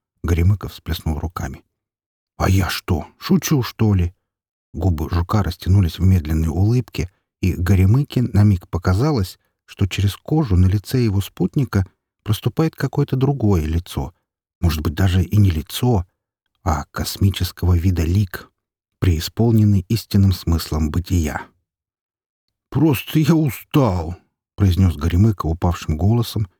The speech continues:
и руки его плетьми повисли по бокам худощавого тела. "Ты еще не устал", Жук покачал головой. "Когда человек действительно устает, то у него даже нет сил на то, чтобы говорить.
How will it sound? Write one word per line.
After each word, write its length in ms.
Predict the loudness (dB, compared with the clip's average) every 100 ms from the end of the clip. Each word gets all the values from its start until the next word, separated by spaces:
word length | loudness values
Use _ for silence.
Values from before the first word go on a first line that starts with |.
| _ _ _
и 80 | 2
руки 380 | 2 0 0
его 240 | 2 2 0
плетьми 460 | 0 -2 2 0
повисли 480 | 2 2 2 0 -4
по 120 | -6
бокам 400 | -4 -6 0 0
худощавого 680 | 0 -4 -8 -6 -4 -4 -4
тела. 400 | -6 -10 -12 -16 -20 _ _ _ _ _ _ _ _ _ _ -2
"Ты 80 | 2
еще 360 | 2 2 2
не 120 | 4
устал", 800 | 2 0 -4 0 0 0 -2 -6 -14 _ -2
Жук 280 | -2 -2 _
покачал 440 | -8 -6 -6 -8
головой. 520 | -6 -4 -4 -6 -10 _ _ _ _ _ _ _ _
"Когда 280 | -4 0 0
человек 400 | 0 0 2 0
действительно 800 | 0 -2 -4 -2 -2 2 2 2
устает, 720 | 0 0 2 2 0 -4 -14 -20 _ 0
то 100 | 4
у 80 |
него 340 | 4 4 2 0 -6 _
даже 360 | 0 2 2 2
нет 240 | 2 0
сил 240 | -2 2
на 160 | 4 2
то, 160 | 0 -2
чтобы 340 | -2 0 0
говорить. 640 | 0 0 2 2 0 -6